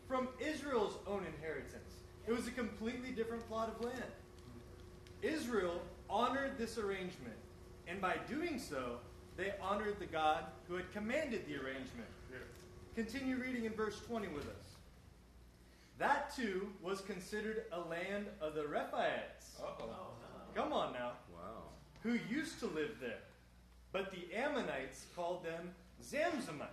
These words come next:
Speaker 1: They were a people strong and numerous and as tall as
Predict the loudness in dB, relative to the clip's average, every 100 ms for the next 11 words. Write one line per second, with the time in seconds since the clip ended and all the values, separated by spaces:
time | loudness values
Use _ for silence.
0 | -10 -16 -18 -18 -20 -20 -20 -20 -20 -20
1 | -20 0 2 4 2 6 8 8 8 6
2 | 0 -2 -4 -2 -2 0 -2 -2 -6 -10
3 | -2 0 2 0 -2 0 2 0 -2 -6
4 | -10 -14 -4 0 2 4 2 0 -2 0
5 | 2 2 -2 0 0